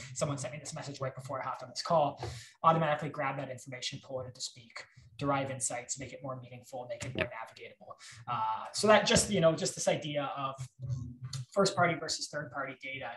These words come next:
Speaker 1: where, where is this meaningful information? And I, I, I think one thing we've talked about a couple times is just also the shift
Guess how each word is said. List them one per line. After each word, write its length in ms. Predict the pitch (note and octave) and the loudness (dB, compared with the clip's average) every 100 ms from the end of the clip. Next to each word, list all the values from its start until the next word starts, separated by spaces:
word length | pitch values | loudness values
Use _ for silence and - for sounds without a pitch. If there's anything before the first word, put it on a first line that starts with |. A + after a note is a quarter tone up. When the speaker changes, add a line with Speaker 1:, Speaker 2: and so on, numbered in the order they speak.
| C#3 | -10
Speaker 1:
where, 460 | C#3 C3+ C3+ D3 D#3+ | -8 -6 -4 -6 -4
where 200 | D#3+ E3+ | 0 0
is 260 | E3+ D#3 - | 0 -2 -6
this 180 | - D3 | -12 -8
meaningful 340 | C#3 C#3 - | -8 -8 -10
information? 600 | C3 C3 B2+ A#2 A2+ - A#2+ | -12 -12 -14 -12 -10 -10 -12
And 480 | A#2 _ - C#3 - | -20 _ -18 -16 -10
I, 40 | D3+ | -8
I, 100 | - - - | -8 -10 -12
I 40 | |
think 240 | - C#3+ - | -8 -8 -8
one 180 | C#3+ - | -10 -8
thing 160 | C3+ | -12
we've 160 | C3 C3 | -12 -12
talked 260 | - C3 - | -8 -8 -10
about 140 | B2 | -16
a 40 | - | -10
couple 220 | D3 C#3+ | -10 -10
times 320 | - C3 A#2+ - | -14 -16 -16 -20
is 60 | |
just 240 | - - - | -18 -16 -14
also 240 | A2+ - - | -14 -16 -14
the 60 | - | -6
shift 600 | - - A2+ - - | -4 -4 -8 -10 -12